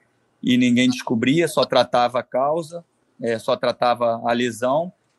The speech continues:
e a causa ninguém tratava. Então, assim, quando eu fui pro Santos, o Felé descobriu que eu tinha um,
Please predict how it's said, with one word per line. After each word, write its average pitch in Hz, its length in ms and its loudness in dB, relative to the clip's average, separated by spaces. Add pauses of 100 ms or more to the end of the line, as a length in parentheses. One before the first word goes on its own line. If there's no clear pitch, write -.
(140)
e 131 200 0
a 123 100 2
causa 131 420 -2
ninguém 139 320 -4
tratava. 117 600 -2
Então, 127 240 -2
assim, 131 320 -2
quando 151 240 -4
eu 156 80 0
fui 147 140 -4
pro 147 180 -4
Santos, 151 400 0
o 156 100 -2
Felé 147 240 -2
descobriu 143 380 -6
que 156 80 -6
eu 151 40 -6
tinha 151 180 -8
um, 143 120 -8